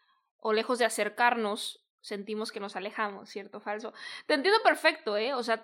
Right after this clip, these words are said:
eh, a ver, <laughs> muchos de ustedes me dicen, "Pris, es que de verdad siento que me lo, me lo hiciste a mí". Sientes eso, nena, porque, porque te acuérdate, vuelvo y repito, o sea, lo que tú sentiste o lo que tú sientes, yo sentí, en algún momento.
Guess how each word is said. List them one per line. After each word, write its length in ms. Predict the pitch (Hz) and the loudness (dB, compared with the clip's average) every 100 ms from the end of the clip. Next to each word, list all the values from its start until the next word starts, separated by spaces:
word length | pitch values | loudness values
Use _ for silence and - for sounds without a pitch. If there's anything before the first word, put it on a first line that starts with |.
| - | 0
eh, 160 | 220 | 4
a 100 | 226 | 6
ver, 120 | 240 - | 6 4
<laughs> 280 | 277 247 - - - - | 0 -4 -6 -8 -8 -2
muchos 240 | 254 311 | 0 2
de 40 | 302 | 4
ustedes 220 | 294 285 | 8 8
me 80 | 285 | 8
dicen, 240 | 285 277 | 0 0
"Pris, 220 | 294 320 | 2 0
es 100 | 285 | 0
que 100 | 277 | 4
de 80 | 330 | 6
verdad 280 | 285 262 269 | 8 6 4
siento 340 | 285 269 285 | 0 -2 -2
que 100 | 302 | -2
me 140 | 269 240 | 2 4
lo, 240 | 214 208 - | 4 2 -4
me 160 | 220 208 | -2 0
lo 140 | 208 | 0
hiciste 480 | 208 226 240 - 240 | -2 -4 -6 0 0
a 40 | |
mí". 180 | 269 247 - - - - - _ - | 2 -4 -10 -16 -16 -18 -20 _ -12
Sientes 480 | 247 349 370 466 440 | 2 2 6 4 6
eso, 260 | 359 381 370 | 4 6 4
nena, 280 | 349 381 392 | 4 4 2
porque, 440 | 370 - 262 247 - - | -2 2 2 2 -6 -10
porque 260 | 247 254 | -8 -4
te 80 | 240 | -4
acuérdate, 520 | 233 320 339 277 214 | 4 6 6 2 -2
vuelvo 240 | 208 226 262 | 0 0 0
y 20 | |
repito, 360 | 240 - - | -4 -6 -6
o 40 | 214 | -4
sea, 340 | 240 202 - _ _ - | 0 -2 -4 _ _ -6
lo 280 | 247 240 | -2 0
que 100 | 240 | -2
tú 160 | 247 285 | -6 -4
sentiste 880 | 349 330 302 359 - - 254 254 - _ | -4 -4 0 -2 -2 0 0 0 -4 _
o 120 | 226 | 0
lo 80 | 220 | 0
que 100 | 220 | 0
tú 160 | - 285 | -6 -4
sientes, 500 | - 311 311 254 226 | 0 -2 0 -4 -2
yo 120 | 220 | -6
sentí, 560 | 226 208 214 190 - _ _ _ _ | -6 -8 -10 -12 -14 _ _ _ _
en 140 | 208 | -12
algún 240 | 196 202 208 | -10 -8 -10
momento. 520 | 196 202 185 - | -10 -14 -16 -16